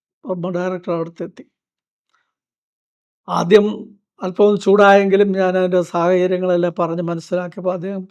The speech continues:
കാര്യം മനസ്സിലായി. കാര്യം മനസ്സിലാക്കിയിട്ട് അദ്ദേഹം പറഞ്ഞു, "ഇനി ഞാനൊരു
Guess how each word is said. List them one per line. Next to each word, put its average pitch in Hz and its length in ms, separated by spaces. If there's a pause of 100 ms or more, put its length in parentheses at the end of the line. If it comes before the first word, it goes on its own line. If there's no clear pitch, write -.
കാര്യം 190 340
മനസ്സിലായി. 185 420 (1040)
കാര്യം 196 220
മനസ്സിലാക്കിയിട്ട് 190 540
അദ്ദേഹം 196 280
പറഞ്ഞു, 185 220
"ഇനി 190 200 (1400)
ഞാനൊരു 190 400